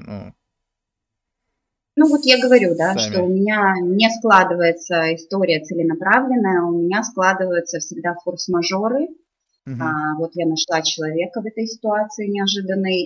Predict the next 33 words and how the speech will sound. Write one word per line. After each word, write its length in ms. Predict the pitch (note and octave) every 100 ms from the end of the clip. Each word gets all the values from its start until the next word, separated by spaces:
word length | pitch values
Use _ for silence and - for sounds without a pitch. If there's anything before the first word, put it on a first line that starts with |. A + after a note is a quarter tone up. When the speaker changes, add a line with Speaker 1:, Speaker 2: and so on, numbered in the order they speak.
| -
Speaker 2:
и 600 | F#3 F#3+ F#3 F#3 F3+ E3+ D#3+ - E3
всё, 280 | - - F#3
и 180 | G#3 E3
он 420 | E3+ F#3 F3 D#3+ D3+
дальше 320 | D#3+ D#3 -
со 100 | D3
мной. 380 | D3+ D3+ D3+ D#3 _ _ _ _ _ _ _ _ D#3
Speaker 1:
Мгм. 420 | D3+ A#2+ A2 A2+
Speaker 2:
Удобно. 40 | _ _ _ _
Speaker 1:
Ну, 240 | G#3 B2+ C3+
а 120 | B2+
так, 200 | C#3+ C3+
если 320 | A#2+ - A#2
по 200 | - A2+
коллегам 420 | - A#2 A#2+ A2
брать, 220 | G#2+ G2
я 60 | G#2
не 60 | G#2
знаю, 140 | G2+
т-, 140 | - -
ну, 180 | C#3 B2
то 160 | A2+
есть 180 | G2+ F3
какое-то 200 | - A2+
общение 360 | G2+ - A#2+ G#2
там 160 | F#2+ F#2+
с 60 |
другими 400 | G#2 A2+ A2 F#2+ -
ивент-агентствами, 760 | - A2 G2+ G2 G#2 A#2+ - F#2+
да, 160 | G2
там 300 | - G#2+ -
в 200 | - _
Минске? 380 | G2 G2+ - -